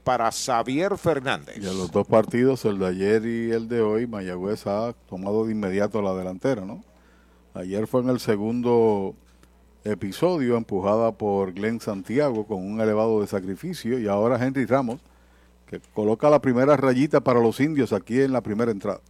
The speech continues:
Speaker 1: Comentario de Pachi Rodríguez, presentado por el gobierno municipal de Mayagüez.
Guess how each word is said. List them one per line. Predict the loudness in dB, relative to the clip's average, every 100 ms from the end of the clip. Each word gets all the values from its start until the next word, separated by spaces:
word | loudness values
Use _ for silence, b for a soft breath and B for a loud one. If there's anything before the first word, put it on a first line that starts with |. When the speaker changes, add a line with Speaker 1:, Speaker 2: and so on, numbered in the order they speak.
| _
Speaker 1:
Comentario | -8 -6 0 0 2
de | 2
Pachi | 2 0 -2 -2
Rodríguez, | 2 4 4 4 2 0 -2 -6 -12
presentado | -6 -4 -2 -4 0 2 2 2
por | 2 2
el | 2
gobierno | 0 0 2 0 0 0
municipal | 2 0 -2 -4 0 0 0 -6 -8
de | -4 -2
Mayagüez. | -2 -4 -2 0 2 4 4 2 -8 -10 -12 -18